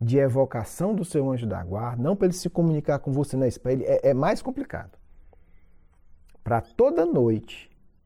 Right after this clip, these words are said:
ele começar a lhe educar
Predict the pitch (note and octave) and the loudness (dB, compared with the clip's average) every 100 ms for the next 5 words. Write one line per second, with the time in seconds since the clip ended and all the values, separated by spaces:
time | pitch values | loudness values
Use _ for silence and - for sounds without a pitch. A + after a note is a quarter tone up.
0 | - - - A#2+ A#2 - A#2+ A2+ G2+ - | -20 -20 -2 0 0 0 0 0 -4 -6
1 | D3+ C#3+ C3 F3+ A3 G#3 - A#2+ G#2 F#2+ | -2 2 4 4 2 -4 -6 -8 -8 -10
2 | - - | -16 -20